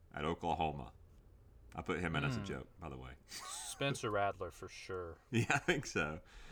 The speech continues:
Speaker 2: Yeah.
Speaker 1: Uh, is it Bryce Young still after the playoffs? I think so.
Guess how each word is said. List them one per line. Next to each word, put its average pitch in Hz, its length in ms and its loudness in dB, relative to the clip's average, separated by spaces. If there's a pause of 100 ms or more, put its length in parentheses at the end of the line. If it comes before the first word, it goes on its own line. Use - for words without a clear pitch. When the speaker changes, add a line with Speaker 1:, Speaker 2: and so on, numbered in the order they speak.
(140)
Speaker 2:
Yeah. 87 180 -2
Speaker 1:
Uh, 131 420 12 (320)
is 165 160 10
it 220 100 12
Bryce 208 300 10
Young 220 240 8
still 196 180 6
after 190 220 4
the 175 80 4
playoffs? 196 440 4
I 127 80 6
think 107 200 2
so. 65 260 -4